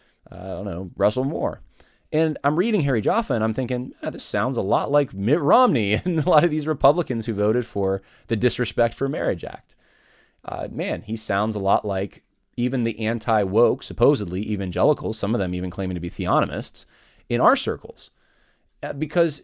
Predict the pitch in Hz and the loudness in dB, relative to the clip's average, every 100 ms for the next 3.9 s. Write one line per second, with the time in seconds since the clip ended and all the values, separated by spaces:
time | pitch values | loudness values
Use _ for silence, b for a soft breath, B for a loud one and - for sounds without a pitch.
0 | _ 131 147 160 180 220 208 165 135 214 | _ -4 -2 0 0 -2 -2 -2 -2 -2
1 | 175 - 143 127 127 127 123 113 139 175 | -4 -6 -2 2 2 4 4 4 2 2
2 | 113 101 104 117 107 92 113 147 - 101 | 2 0 -2 -2 -2 -2 -2 -2 -2 -2
3 | 95 - 110 101 98 95 95 92 92 | -4 -8 -6 -4 -6 -8 -6 -6 -6